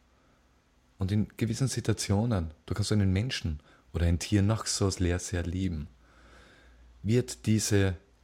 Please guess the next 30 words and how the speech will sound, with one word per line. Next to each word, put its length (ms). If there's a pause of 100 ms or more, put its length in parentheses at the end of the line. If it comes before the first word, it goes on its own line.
(340)
aktuelle 440
Lebenssituation, 960
die 80
geprägt 380
ist 100
von 120
Angst 360
und 100
Stress, 400 (1300)
dir 340
nicht 580
diese 380 (160)
Energie 380
geben, 440 (120)
dass 140
du 80
immer 380 (560)
für 160
den 100
anderen 400 (220)
so 120
da 200
sein 200
kannst, 380
wie 60
du 60
es 120
gerne 260
wollen 320
würdest. 520